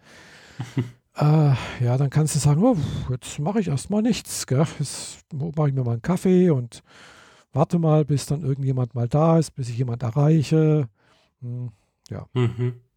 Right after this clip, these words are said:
Speaker 1: Aber gut, wie gesagt, ich hab's gewusst und, äh, und ja, ich hab's halt langsam angehen lassen, gell? Heute wieder ein bisschen was gemacht, also ein bisschen mehr gemacht.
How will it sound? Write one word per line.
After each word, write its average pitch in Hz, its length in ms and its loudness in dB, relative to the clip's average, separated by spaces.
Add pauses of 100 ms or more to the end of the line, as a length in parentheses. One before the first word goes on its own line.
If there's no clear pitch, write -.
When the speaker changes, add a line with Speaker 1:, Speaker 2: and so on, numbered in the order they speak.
(1700)
Speaker 1:
Aber 170 320 2 (160)
gut, 139 300 -6
wie 175 80 4
gesagt, 180 220 2
ich 135 100 0
hab's 156 160 0
gewusst 170 440 0 (1300)
und, 143 280 -2
äh, 127 180 4 (1000)
und 143 300 -10 (300)
ja, 110 240 -2 (640)
ich - 80 0
hab's - 160 -2
halt 147 160 0
langsam 123 320 0
angehen 113 280 -2
lassen, 104 300 -4
gell? 104 220 -8 (920)
Heute 135 300 2
wieder 131 140 4
ein 120 40 0
bisschen 131 220 2
was 117 160 2
gemacht, 139 440 0
also 127 180 -4
ein 120 40 -14
bisschen 123 220 -4
mehr 156 160 4
gemacht. 165 420 2